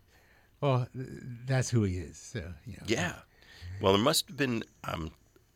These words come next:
Speaker 2: something, Albert Ayler, you talk about him reaching for something, reaching for sound, reaching for, into that concept,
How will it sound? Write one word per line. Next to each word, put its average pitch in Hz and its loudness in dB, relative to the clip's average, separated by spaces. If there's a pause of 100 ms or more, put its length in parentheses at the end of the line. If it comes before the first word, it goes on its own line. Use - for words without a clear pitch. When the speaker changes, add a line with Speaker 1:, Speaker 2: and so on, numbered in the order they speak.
(440)
Speaker 2:
something, 123 0 (720)
Albert 95 6
Ayler, 90 4
you 101 -4
talk 98 6
about 90 8
him 82 -2 (120)
reaching 82 -2
for 85 -4
something, 82 2
reaching 85 -6
for 78 -4
sound, 87 2
reaching 85 -6
for, 78 -2 (460)
into 92 -2
that 87 2
concept, 82 2